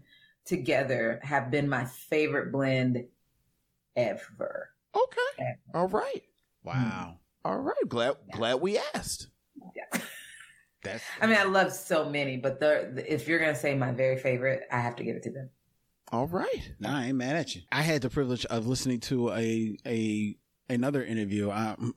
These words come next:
Speaker 3: I'm a fan of the first time I heard. I'll just put it out there. Um,
Speaker 1: So
Speaker 3: that
Speaker 1: good.
Speaker 3: another interview that Toya did with Shirley Jo-, Shirley Jones
Speaker 2: Mm-hmm.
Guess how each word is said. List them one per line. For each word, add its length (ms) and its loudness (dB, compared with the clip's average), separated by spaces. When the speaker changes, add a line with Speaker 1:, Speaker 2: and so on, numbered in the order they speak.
Speaker 3:
I'm 100 0
a 40 0
fan 260 0
of 80 0
the 40 -10
first 180 -4
time 180 -2
I 20 -2
heard. 400 -6
I'll 100 -4
just 200 -8
put 100 -4
it 120 -8
out 200 -10
there. 160 -10
Um, 340 0
Speaker 1:
So 360 -6
Speaker 3:
that 160 0
Speaker 1:
good. 380 0
Speaker 3:
another 400 0
interview 340 0
that 200 -2
Toya 300 0
did 320 -2
with 460 -4
Shirley 340 2
Jo-, 200 0
Shirley 220 0
Jones 340 -6
Speaker 2:
Mm-hmm. 300 2